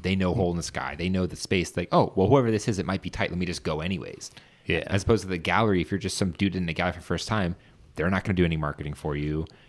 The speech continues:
Speaker 1: It might be just your family and a couple of your friends, and you're like, "Fuck, like, this was cool, but what, what did I really do here?"
Speaker 2: Yeah, I mean, a proper gallery would have a reputation and have, like, a stable of buyers that,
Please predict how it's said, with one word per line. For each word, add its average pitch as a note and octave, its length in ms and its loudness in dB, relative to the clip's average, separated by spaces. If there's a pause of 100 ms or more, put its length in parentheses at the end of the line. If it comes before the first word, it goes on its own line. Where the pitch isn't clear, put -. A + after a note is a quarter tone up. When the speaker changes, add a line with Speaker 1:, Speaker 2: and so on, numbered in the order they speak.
Speaker 1:
It F#2 100 0
might F#2 200 2
be F2+ 180 0
just - 200 -2
your E2 200 -2
family F#2 320 0
and F2 80 0
a - 40 -14
couple F2+ 180 -2
of F2 40 4
your D#2 100 2
friends, G#2+ 320 0
and F2 80 -4
you're D#2+ 100 -4
like, D#2+ 120 -10
"Fuck, - 400 -6
like, B2 140 -12 (880)
this D3+ 160 0
was B2+ 100 -2
cool, E4 300 4
but G2 360 0 (520)
what, - 280 0
what D3+ 120 2
did D#3+ 100 0
I D#3 40 4
really C#3 200 4
do C#3+ 200 4
here?" - 360 -4 (160)
Speaker 2:
Yeah, F#2+ 220 2
I - 20 4
mean, F#2+ 140 0
a - 40 -4
proper B2 280 0
gallery F2+ 680 0 (120)
would F#2 260 0
have F#2 200 0
a F2+ 40 -4
reputation E2+ 1000 -4
and F2+ 200 0
have, F2 400 -4
like, D#2 380 -6 (240)
a E2 160 -4
stable E2+ 400 -4
of E2 120 -10
buyers E2 720 -6 (120)
that, - 240 -4